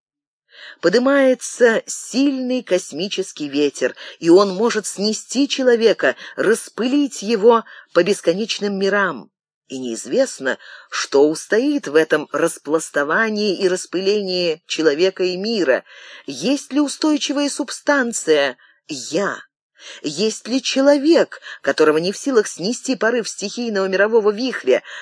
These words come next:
который пребудет и после гибели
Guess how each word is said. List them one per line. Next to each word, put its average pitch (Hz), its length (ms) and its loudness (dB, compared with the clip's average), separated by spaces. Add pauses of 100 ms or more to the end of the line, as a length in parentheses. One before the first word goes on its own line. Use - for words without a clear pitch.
который 165 460 4
пребудет 226 840 -2
и 220 180 -6
после 180 520 0
гибели 147 560 -2